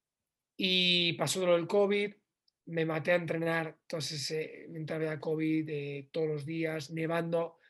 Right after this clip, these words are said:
corriendo a menos veinte grados, menos quince, trabajé como un loco.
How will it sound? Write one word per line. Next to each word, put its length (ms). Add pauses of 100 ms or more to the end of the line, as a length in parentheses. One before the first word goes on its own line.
(160)
corriendo 320
a 20
menos 200
veinte 300
grados, 340
menos 280
quince, 280
trabajé 580
como 180
un 100
loco. 340